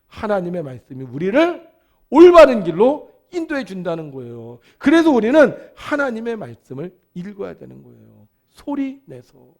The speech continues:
개천 많이 파라고 했습니다. 근데 많이 팠더니만 물이 남았어요. 물이 낭비가 됐어요. 하나님은 그 물 갖고요, 먹는 것만 해결하려는 게 아니었어요.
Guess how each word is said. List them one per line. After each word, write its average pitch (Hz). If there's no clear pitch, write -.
개천 190
많이 254
파라고 254
했습니다. 165
근데 330
많이 262
팠더니만 277
물이 320
남았어요. 190
물이 302
낭비가 262
됐어요. 202
하나님은 220
그 -
물 180
갖고요, 185
먹는 277
것만 262
해결하려는 233
게 196
아니었어요. 139